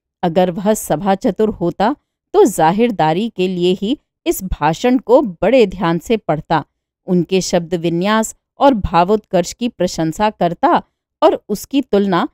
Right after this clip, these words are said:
महाराजा बीकानेर या पटियाला के भाषणों से करता। पर अभी दरबारी दुनिया की रीति नीति से अनभिज्ञ था। जिस चीज को बुरा समझता था, उसे बुरा कहता था,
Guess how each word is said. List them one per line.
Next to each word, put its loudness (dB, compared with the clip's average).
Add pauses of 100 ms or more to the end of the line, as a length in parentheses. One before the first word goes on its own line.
(260)
महाराजा 2
बीकानेर 0 (280)
या 6
पटियाला 4
के -2
भाषणों -2
से -4
करता। -2 (600)
पर 2 (120)
अभी -2 (280)
दरबारी 2
दुनिया 0
की 0
रीति -4
नीति -2
से -4 (160)
अनभिज्ञ -2
था। -2 (520)
जिस 0
चीज -2
को 0
बुरा 0
समझता -2
था, -2 (360)
उसे 2
बुरा 2
कहता -2
था, -2